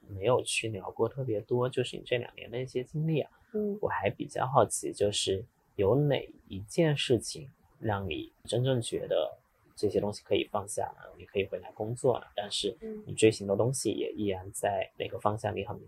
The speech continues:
Speaker 1: 确吗？
Speaker 2: 嗯。
Speaker 1: 还是说你，就是这是顿悟的，还是你这两年当中一步一步走过来的？
Speaker 2: 嗯。
Speaker 1: 我还蛮好奇的。
Speaker 2: 嗯，我觉得我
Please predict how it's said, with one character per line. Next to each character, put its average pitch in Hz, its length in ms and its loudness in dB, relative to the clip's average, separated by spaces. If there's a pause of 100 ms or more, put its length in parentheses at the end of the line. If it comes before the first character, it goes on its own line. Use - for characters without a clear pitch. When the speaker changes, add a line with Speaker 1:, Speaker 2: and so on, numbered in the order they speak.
Speaker 1:
确 - 260 0
吗？ 95 120 -8
Speaker 2:
嗯。 - 80 -14
Speaker 1:
还 95 140 0
是 107 180 2
说 104 240 2
你， - 280 -6 (200)
就 147 120 -2
是 143 60 0
这 165 120 10
是 156 100 6
顿 160 200 10
悟 131 200 8
的， - 100 -2
还 - 160 -4
是 - 200 0
你 - 260 -6 (260)
这 113 140 4
两 98 160 -2
年 98 140 -10
当 101 160 -4
中 104 160 -4
一 95 100 -2
步 - 140 2
一 104 80 0
步 107 120 -4
走 - 180 -4
过 98 140 -8
来 - 140 -18
的？ - 100 -20
Speaker 2:
嗯。 - 160 -20
Speaker 1:
我 - 60 -12
还 - 100 -10
蛮 90 140 -10
好 98 180 -2
奇 - 200 -4
的。 - 60 -14 (1080)
Speaker 2:
嗯， 208 520 2 (340)
我 220 80 4
觉 226 140 6
得 320 160 12
我 202 280 4